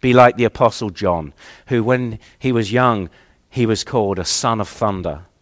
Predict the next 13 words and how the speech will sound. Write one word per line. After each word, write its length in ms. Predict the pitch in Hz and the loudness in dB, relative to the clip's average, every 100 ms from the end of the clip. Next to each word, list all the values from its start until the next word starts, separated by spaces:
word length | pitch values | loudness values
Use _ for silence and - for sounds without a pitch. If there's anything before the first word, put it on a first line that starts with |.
| _ _ - | _ _ -16
fiercely 540 | - 143 139 - 120 | -2 2 2 0 -2
defending 520 | 104 - 113 104 95 | -2 -2 -4 -4 -6
the 100 | 85 | -8
truth, 560 | - - 95 76 80 - _ _ _ _ - - | -8 -6 -4 -6 -12 -20 _ _ _ _ -20 -6
but 120 | 104 | -4
he's 180 | 104 90 | -4 0
lastingly 680 | 113 117 113 - 101 90 90 | 6 8 6 0 -6 -2 -2
known 420 | 90 92 82 80 - _ _ _ - | -2 -4 -4 -8 -14 _ _ _ -10
as 200 | 90 - | -8 -6
the 100 | 90 | -8
Apostle 460 | - 92 - 82 | -4 -4 -4 -10
of 100 | 76 | -8
Love. 380 | 80 71 67 | -6 -6 -10